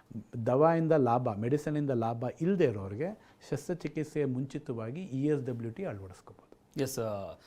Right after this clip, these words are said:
Speaker 2: ಇದು ಟ್ರೀಟ್ಮೆಂಟ್ ಒಂದ್ಸತಿ ತಗೊಂಡ್ರೆ ಸಾಕಾ, ಅಥವಾ ಏನಾದ್ರು ಸೆಷನ್ಗಳಿರುತ್ತಾ? ಯಾವ ರೀತಿಯಾಗಿ ಟ್ರೀಟ್ಮೆಂಟ್, ಯಾವ ರೀತಿಯಾಗಿರುತ್ತೆ?
Speaker 1: ಅರ್ಧ ಗಂಟೆ ವಾರಕ್ಕೊಂದ್ಸಲಿ ತಗೊಳ್ಳೋ ಅವಶ್ಯಕತೆ ಬೀಳುತ್ತೆ.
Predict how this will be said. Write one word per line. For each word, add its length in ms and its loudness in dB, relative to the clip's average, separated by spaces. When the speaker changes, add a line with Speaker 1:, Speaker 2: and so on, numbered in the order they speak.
Speaker 2:
ಇದು 440 6
ಟ್ರೀಟ್ಮೆಂಟ್ 520 4
ಒಂದ್ಸತಿ 540 6
ತಗೊಂಡ್ರೆ 420 4
ಸಾಕಾ, 380 4
ಅಥವಾ 320 4
ಏನಾದ್ರು 160 4
ಸೆಷನ್ಗಳಿರುತ್ತಾ? 880 2
ಯಾವ 220 4
ರೀತಿಯಾಗಿ 280 0
ಟ್ರೀಟ್ಮೆಂಟ್, 420 0
ಯಾವ 140 4
ರೀತಿಯಾಗಿರುತ್ತೆ? 720 0
Speaker 1:
ಅರ್ಧ 120 6
ಗಂಟೆ 760 2
ವಾರಕ್ಕೊಂದ್ಸಲಿ 880 -4
ತಗೊಳ್ಳೋ 300 -6
ಅವಶ್ಯಕತೆ 560 -8
ಬೀಳುತ್ತೆ. 800 -10